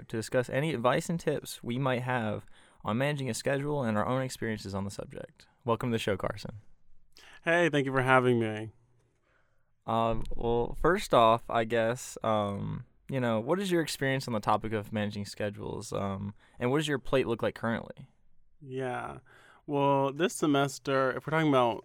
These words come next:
Speaker 2: more in terms of class, um, my busy days are gonna be Tuesdays and Thursdays. I have an eight A M lab, and that's the only time that they offer it.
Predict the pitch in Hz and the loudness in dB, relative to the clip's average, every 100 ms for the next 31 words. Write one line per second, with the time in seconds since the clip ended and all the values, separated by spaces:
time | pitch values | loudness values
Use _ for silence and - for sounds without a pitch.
0 | _ 127 123 120 117 - 123 120 104 - | _ 0 2 4 2 -2 -4 -4 -8 -10
1 | - 110 110 117 143 170 - _ _ _ | -4 -2 0 0 0 -2 -8 _ _ _
2 | - _ _ - 117 110 110 113 131 160 | -20 _ _ 0 2 2 0 0 0 0
3 | 160 135 131 113 104 - 117 107 113 104 | 0 2 2 0 -4 -4 -4 -2 -2 -2
4 | 110 107 104 104 107 113 113 - 113 110 | -4 -6 -6 -4 -4 -4 -4 -4 -6 -4
5 | 107 110 - 110 - 117 120 117 113 110 | -6 -6 -8 -8 -6 -4 -2 -2 -4 -4
6 | 101 101 101 113 127 127 - 107 - - | -4 -4 -4 -6 -10 -16 -8 -8 -8 -10
7 | 113 107 104 107 110 - 107 101 101 107 | -8 -6 -4 -2 -4 -6 -6 -4 -6 -6
8 | 104 104 - _ _ _ _ _ _ - | -6 -8 -12 _ _ _ _ _ _ 0
9 | 117 120 - 139 143 151 | 0 0 -2 0 2 0